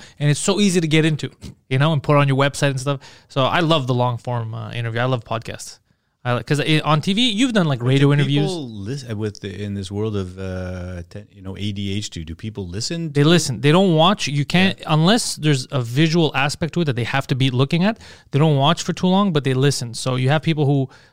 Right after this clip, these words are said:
Speaker 1: they listen to it on YouTube. They'll start it, and then they'll just, it'll be in the background. They'll do something else.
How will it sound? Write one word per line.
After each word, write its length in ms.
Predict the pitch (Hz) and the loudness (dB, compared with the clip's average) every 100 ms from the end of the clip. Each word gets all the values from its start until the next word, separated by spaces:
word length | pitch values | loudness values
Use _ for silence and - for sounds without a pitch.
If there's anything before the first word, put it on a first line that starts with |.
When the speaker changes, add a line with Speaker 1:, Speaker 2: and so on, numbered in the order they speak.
| _ 127 | _ 0
Speaker 1:
they 140 | 131 | 2
listen 260 | 139 135 139 | 2 2 2
to 80 | |
it 80 | 139 | 2
on 140 | 131 131 | 4 4
YouTube. 340 | 143 175 156 | 4 2 0
They'll 160 | 120 - | -2 -2
start 320 | - 139 143 | 0 0 0
it, 100 | 139 | 0
and 100 | 120 | 0
then 120 | 127 | -2
they'll 100 | 123 | -4
just, 220 | 120 120 - _ | -4 -6 -8 _
it'll 140 | 135 | -4
be 80 | 131 | -2
in 60 | 127 | 0
the 60 | |
background. 280 | 120 131 131 | 0 0 -2
They'll 80 | 120 | -2
do 100 | 123 | -4
something 240 | 135 120 | -4 -4
else. 240 | 131 220 | -2 -4